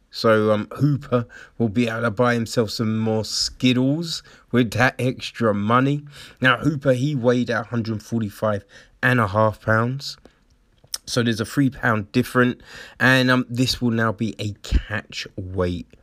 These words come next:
fight. All right? It's definitely a shame. You know, you don't wanna see fighters miss weight. All right? But, um, you know, well, at least we didn't lose a fight. I'm, I'm just happy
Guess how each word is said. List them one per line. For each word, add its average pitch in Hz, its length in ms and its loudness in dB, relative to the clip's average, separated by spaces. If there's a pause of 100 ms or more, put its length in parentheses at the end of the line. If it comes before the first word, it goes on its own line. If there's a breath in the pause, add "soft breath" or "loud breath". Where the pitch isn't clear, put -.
(140)
fight. - 1120 -4 (800)
All 101 80 4
right? 117 220 0 (680 loud breath)
It's - 160 -2
definitely 175 360 2
a 151 40 2
shame. 160 540 0 (440)
You 123 100 2
know, 135 120 6
you 147 180 0
don't 131 300 -4
wanna 120 180 -2
see 131 160 -4
fighters 113 500 -4
miss 113 300 -2
weight. 113 540 2 (720 soft breath)
All 120 60 4
right? 147 320 2
But, 123 220 4
um, 120 440 0
you 175 240 2
know, 139 200 2 (200)
well, 139 160 -2
at 156 60 -2
least 165 280 -2
we 147 120 -4
didn't 131 240 -2
lose 113 260 -2
a 92 40 -10
fight. 85 420 -6 (240)
I'm, 117 180 -2
I'm 110 160 -4
just 117 180 -8
happy 101 520 -4